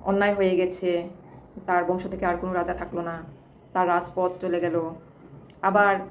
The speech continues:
দাউদকে বলি, দাদ-, দাউদ এত বড় পাপ করছে, অন্যের স্ত্রীর কাছে গেছে, তারপরে ঈশ্বরের কাছে ক্ষমা চাইলো। আসলে বিষয়টা এমন না। আমরা এটাই, এখানে বিবেচনায় আমরা, আহ, বিচার বুদ্ধিতে আমরা পিছনে পড়ে যাই।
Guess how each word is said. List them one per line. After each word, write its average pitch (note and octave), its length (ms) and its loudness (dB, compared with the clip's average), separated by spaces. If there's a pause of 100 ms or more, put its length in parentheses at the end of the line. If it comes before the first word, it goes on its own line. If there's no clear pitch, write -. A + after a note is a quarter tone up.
(360)
দাউদকে G3+ 360 0
বলি, F#3+ 220 2
দাদ-, F#3+ 400 2
দাউদ G3 240 2
এত G3 200 2
বড় B3+ 160 2
পাপ A#3 220 2
করছে, A3 260 -4
অন্যের G3+ 340 0
স্ত্রীর G#3+ 380 -2
কাছে G#3 220 -4
গেছে, F#3+ 240 -2
তারপরে F#3+ 320 -4
ঈশ্বরের F#3+ 220 -4
কাছে F#3+ 140 -2
ক্ষমা F3+ 220 -4
চাইলো। E3 320 -2 (760)
আসলে A3 240 -2
বিষয়টা G#3 320 -2
এমন F3+ 220 -2
না। D#3+ 180 -8 (340)
আমরা G3+ 160 0
এটাই, G#3 320 2
এখানে G#3+ 340 0
বিবেচনায় G3+ 460 0
আমরা, F#3+ 240 4
আহ, - 640 -6
বিচার F#3+ 280 0
বুদ্ধিতে G#3 460 0
আমরা E3+ 340 2
পিছনে G#3+ 300 0
পড়ে E3+ 140 0
যাই। - 160 -4